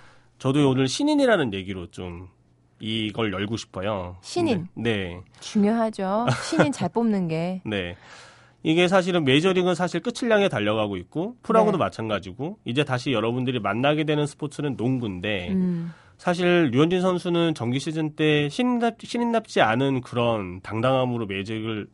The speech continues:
Speaker 1: 잘 이겨냈잖아요. 근데
Speaker 2: 네.
Speaker 1: 보시면 알겠지만 포스트 시즌에 오니까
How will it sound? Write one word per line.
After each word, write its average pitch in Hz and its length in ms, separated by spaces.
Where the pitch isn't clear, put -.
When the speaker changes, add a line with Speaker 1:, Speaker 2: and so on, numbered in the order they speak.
Speaker 1:
잘 117 380
이겨냈잖아요. 110 720
근데 135 340
Speaker 2:
네. 175 480
Speaker 1:
보시면 175 340
알겠지만 131 440
포스트 262 280
시즌에 202 300
오니까 156 500